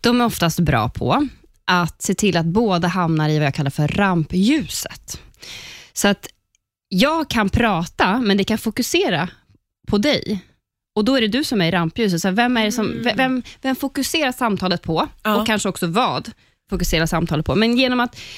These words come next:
Speaker 1: båda ganska tidigt i ett samtal får vara i rampljuset, så brukar det bli mycket finare dynamik.
Speaker 2: Okej.
Speaker 1: Och vill jag själv vara i rampljuset, så är det bara att börja prata om vad jag tycker är viktigt och
Speaker 2: Ja,
Speaker 1: vad
Speaker 2: ja,
Speaker 1: jag
Speaker 2: ja.
Speaker 1: älskar att göra och
Speaker 2: Ja.
Speaker 1: hur mycket jag... Bla, bla, bla. Det svåra kanske kan vara att få till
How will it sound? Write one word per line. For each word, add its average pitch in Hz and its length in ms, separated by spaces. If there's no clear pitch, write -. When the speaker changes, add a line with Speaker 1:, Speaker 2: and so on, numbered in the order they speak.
Speaker 1:
båda 247 380
ganska 269 280
tidigt 247 680
i 208 40
ett 180 140
samtal 165 480
får 202 140
vara 240 360
i 220 140
rampljuset, 208 960
så - 140
brukar 208 260
det 190 40
bli 233 180
mycket 202 260
finare 165 240
dynamik. 190 580
Speaker 2:
Okej. 294 640
Speaker 1:
Och 233 140
vill 220 80
jag - 80
själv 359 180
vara 208 100
i 202 40
rampljuset, 165 400
så 208 60
är 196 40
det 202 60
bara 185 140
att 165 60
börja 165 140
prata 196 460
om 160 180
vad 165 100
jag - 180
tycker 330 220
är 185 80
viktigt 160 320
och 165 100
Speaker 2:
Ja, - 60
Speaker 1:
vad 180 120
Speaker 2:
ja, 185 100
Speaker 1:
jag 226 80
Speaker 2:
ja. 269 60
Speaker 1:
älskar 165 340
att 160 60
göra 147 320
och 165 140
Speaker 2:
Ja. 202 80
Speaker 1:
hur 175 100
mycket 202 140
jag... 220 280
Bla, 196 100
bla, 170 80
bla. - 200
Det 233 80
svåra 240 260
kanske 247 260
kan 233 160
vara 202 180
att 175 100
få 185 100
till 175 440